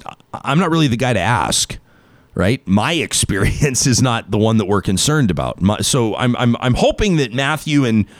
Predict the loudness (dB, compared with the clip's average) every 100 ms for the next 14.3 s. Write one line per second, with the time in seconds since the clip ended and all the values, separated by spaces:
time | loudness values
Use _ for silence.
0 | -6 -2 0 2 2 2 2 2 2 0
1 | 2 0 -2 -10 -20 -10 -2 -2 0 -2
2 | -2 -2 -2 -2 -2 -2 0 0 -2 -10
3 | -20 -20 _ _ _ _ _ _ _ -2
4 | 0 2 2 4 2 2 0 -2 -2 -2
5 | -2 0 0 0 0 0 0 2 2 2
6 | 0 0 2 2 0 0 0 0 2 0
7 | 2 0 2 0 2 0 0 2 4 4
8 | 4 4 2 0 -2 0 0 0 0 2
9 | 0 0 0 0 0 0 0 -2 -4 -2
10 | 0 2 2 2 0 -2 -2 2 2 2
11 | 0 -2 -2 2 4 4 4 4 2 0
12 | 0 0 0 0 0 0 0 0 0 0
13 | 2 2 2 0 0 0 0 0 2 2
14 | 2 0